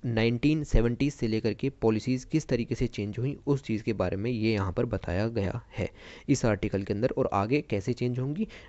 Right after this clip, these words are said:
वो हमने आपको पढ़ा दिया, लेकिन मैं बर-, फिर भी बताऊँगा आपको, तो आप देखते रहिए इस चीज़ को। शुरू के दो पैसेज आपके काम, शुरू के पहला पैसेज, सॉरी, आपके काम का नहीं है, क्योंकि इन-, यहाँ पर आप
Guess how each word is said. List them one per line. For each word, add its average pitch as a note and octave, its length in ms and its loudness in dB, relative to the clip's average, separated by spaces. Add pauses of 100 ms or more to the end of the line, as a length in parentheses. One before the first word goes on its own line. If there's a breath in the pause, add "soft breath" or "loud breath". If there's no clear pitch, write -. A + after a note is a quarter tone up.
वो C3 160 6
हमने A#2 240 2
आपको G2+ 220 -4
पढ़ा G2 280 0
दिया, A2 340 -2 (380 loud breath)
लेकिन A2+ 200 2
मैं G#2 260 -2
बर-, A2 140 4
फिर B2 180 2
भी C3 100 4
बताऊँगा G2 400 0
आपको, - 300 -8
तो G#2 140 -2
आप G#2 160 4
देखते G#2+ 340 -2
रहिए G#2 260 0
इस - 220 -6
चीज़ - 220 -10
को। - 180 -10 (560 loud breath)
शुरू D3+ 260 6
के F3 160 4
दो D3+ 160 6
पैसेज C3 380 2
आपके A#2 220 2
काम, A2+ 280 0 (140)
शुरू C3 220 0
के C3+ 120 2
पहला A#2 400 2
पैसेज, G#2+ 340 2
सॉरी, A#2 260 2
आपके A2 240 0
काम G#2+ 200 0
का G#2 100 2
नहीं A#2 280 0
है, B2+ 120 -2
क्योंकि A#2+ 460 -2 (420)
इन-, A#2+ 220 0 (140)
यहाँ B2 240 4
पर C3+ 140 8
आप A#2 300 4